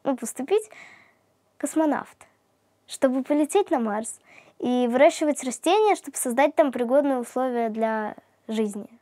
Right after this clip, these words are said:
Но единственное, что не очень, тогда мне придется заниматься ботаникой. А я ее ненавижу. Терпеть не могу. Но я думаю, что моя самая, прям самая главная черта характера, наверное, честность, потому что я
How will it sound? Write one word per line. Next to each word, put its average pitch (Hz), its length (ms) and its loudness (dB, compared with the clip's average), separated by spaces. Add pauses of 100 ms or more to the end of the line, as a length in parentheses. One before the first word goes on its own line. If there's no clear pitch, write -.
(220)
Но 254 100 0
единственное, 320 680 4
что 302 380 4
не 277 160 2
очень, 320 360 2
тогда 226 240 -2
мне 254 160 -4
придется 277 480 -6
заниматься 269 480 -4
ботаникой. 220 840 -8 (480)
А 240 60 -6
я 226 180 2
ее 233 120 2
ненавижу. 254 760 -2 (440)
Терпеть 262 640 -8
не - 60 -8
могу. 240 300 -12 (580)
Но 269 120 0
я 302 140 6
думаю, 302 400 4
что 277 200 -6
моя 269 240 0
самая, 262 640 0
прям 240 280 -4
самая 233 640 0
главная 226 500 0
черта 233 400 -6
характера, 294 920 -2 (280)
наверное, 269 400 4
честность, 339 560 0
потому 269 360 -2
что - 180 -2
я 254 480 0